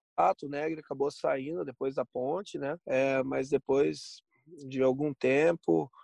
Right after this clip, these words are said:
é, através da no-, da minha ex-esposa, a gente retomou o contato. Hoje é um grande amigo, tenho contato com ele, tá iniciando a carreira dele como treinador de,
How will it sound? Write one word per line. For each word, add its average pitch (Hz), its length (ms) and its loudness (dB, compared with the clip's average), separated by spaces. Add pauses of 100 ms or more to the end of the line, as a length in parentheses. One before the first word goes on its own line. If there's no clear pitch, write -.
(120)
é, 131 360 6
através 139 520 2
da 147 120 2
no-, 143 360 -2
da 131 140 2
minha 143 300 -2
ex-esposa, 160 880 2
a - 20 2
gente 143 500 -4 (140)
retomou 135 500 6
o 147 40 4
contato. 131 560 2
Hoje 143 200 4
é 147 40 2
um 143 80 0
grande 139 260 0
amigo, 131 420 -2
tenho 131 200 -4
contato 131 420 0
com 127 80 -6
ele, 143 220 0
tá 139 180 0
iniciando 139 580 0
a 147 60 0
carreira 135 400 2
dele 131 260 4 (440)
como 143 200 0
treinador 139 560 8
de, 131 380 0